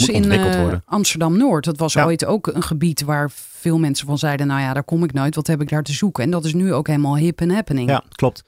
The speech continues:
Speaker 1: En dat, dat proberen ze ook een beetje te, te pushen, hè, bij de gemeente Rotterdam, om dat in Zuid ook voor elkaar te krijgen. En
Speaker 2: Maar
Speaker 1: op
Speaker 2: dat,
Speaker 1: zich
Speaker 2: dat lijkt toch, dat is toch, eh,
Speaker 1: is dat een goed idee? Ja,
Speaker 2: ja.
Speaker 1: tuurlijk. Daar is helemaal niet zoveel mis mee. Maar wat er nu, eh, gebeurt eigenlijk is dat ze, de gemeente Rotterdam wil dat graag.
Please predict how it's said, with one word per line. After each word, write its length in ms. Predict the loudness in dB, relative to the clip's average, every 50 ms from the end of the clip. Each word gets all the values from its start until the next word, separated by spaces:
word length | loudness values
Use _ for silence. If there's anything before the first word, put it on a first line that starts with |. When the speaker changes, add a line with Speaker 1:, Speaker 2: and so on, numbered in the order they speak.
| _ -20 -20 -20 _ _
Speaker 1:
En 120 | -2 0
dat, 180 | 0 0 0 0
dat 140 | -2 -2 0
proberen 340 | -2 0 2 4 4 4 4
ze 80 | 4
ook 80 | 2 2
een 60 | 2
beetje 240 | 2 2 2 0 -2
te, 320 | -2 0 2 2 2 0 0
te 560 | -2 -2 0 0 0 0 0 0 -2 -2 -2 -2
pushen, 280 | -2 -2 0 0 0 0
hè, 80 | 2 2
bij 140 | 2 2 0
de 80 | 0
gemeente 320 | 0 0 2 2 0 0 -2
Rotterdam, 360 | -6 -6 -4 -2 0 0 0
om 80 | -2 -2
dat 120 | -2 -2
in 120 | -4 -2
Zuid 220 | 0 0 -2 0 -2
ook 80 | -4
voor 100 | -4 -4
elkaar 200 | -2 -2 -2 -4 -4
te 60 | -4
krijgen. 20 | -2
En 40 | 0
Speaker 2:
Maar 80 | 2 2
Speaker 1:
op 60 | 2
Speaker 2:
dat, 80 | 4 4
Speaker 1:
zich 80 | 4 4
Speaker 2:
dat 80 | 4
lijkt 220 | 4 2 2 2 0
toch, 220 | -2 -2 0 0
dat 180 | -2 0 0 0
is 140 | -2 -2 -2
toch, 340 | -2 -4 -4 -4 -6 -2
eh, 60 | 0 0
Speaker 1:
is 120 | 2 2
dat 140 | 2 2 2
een 80 | 2
goed 160 | 0 0 0 2
idee? 260 | 2 2 2 4 4
Ja, 160 | 4 4 4
Speaker 2:
ja. 80 | 4 4
Speaker 1:
tuurlijk. 260 | 4 4 2 2 2
Daar 160 | 0 0 0
is 100 | 0 0
helemaal 220 | 0 0 2 2 2
niet 100 | 0 0
zoveel 200 | -2 -2 0 0
mis 180 | 0 0 0
mee. 200 | 0 0 0 2
Maar 120 | 2 2 2
wat 180 | 0 0 0
er 60 | 0 2
nu, 220 | 2 2 2 0
eh, 300 | 0 0 0 0 0 -2
gebeurt 360 | -2 -4 -2 0 0 2 2
eigenlijk 300 | 0 0 -2 -2 -2 -4
is 80 | -4 -2
dat 160 | -2 -4 -4
ze, 240 | -2 -2 0 0 -2 -4 -6 _ _ _
de 140 | _ -14 -4
gemeente 300 | -2 0 0 2 0 0
Rotterdam 280 | 0 0 2 2 2
wil 160 | 2 2 2 2
dat 120 | 0 0
graag. 340 | 0 -2 -2 -2 -2 -6